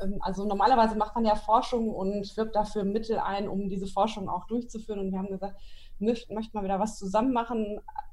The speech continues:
also wo wir wirklich nur Spaß an der Sache haben, aus reiner Freude und, äh, reiner Neugier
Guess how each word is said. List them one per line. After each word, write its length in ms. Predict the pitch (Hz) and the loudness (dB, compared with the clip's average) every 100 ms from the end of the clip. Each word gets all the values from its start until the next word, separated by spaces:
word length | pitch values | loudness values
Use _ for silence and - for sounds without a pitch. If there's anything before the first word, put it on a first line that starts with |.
| - | -10
also 220 | 196 190 | -6 -4
wo 100 | 214 | -2
wir 120 | 214 196 | -2 0
wirklich 260 | 233 240 | 0 0
nur 200 | 233 226 | 2 2
Spaß 440 | 226 - 220 269 - | 0 0 2 2 2
an 140 | 208 | 0
der 100 | 208 | 2
Sache 320 | 208 220 214 | 2 0 0
haben, 220 | 202 214 226 | 2 2 2
aus 180 | - - | 2 8
reiner 240 | 214 226 | 10 12
Freude 400 | - - 214 254 | 10 8 6 6
und, 320 | 214 208 - | 4 0 -6
äh, 100 | - | 0
reiner 580 | 196 196 - - 208 226 | 2 4 2 2 4 6
Neugier 640 | 220 208 165 113 107 247 | 6 6 4 4 4 4